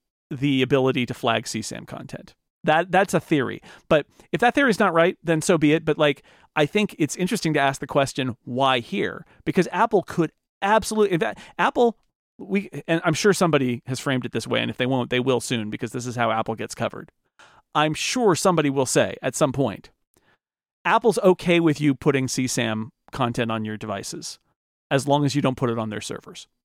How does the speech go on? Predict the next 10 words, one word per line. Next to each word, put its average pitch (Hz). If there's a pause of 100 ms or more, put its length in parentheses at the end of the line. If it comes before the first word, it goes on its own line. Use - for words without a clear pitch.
(140)
That, 175
that 208
is 185 (220)
one, 180 (300)
I 254
think, -
not 165
very 147
generous, 214 (280)
but 160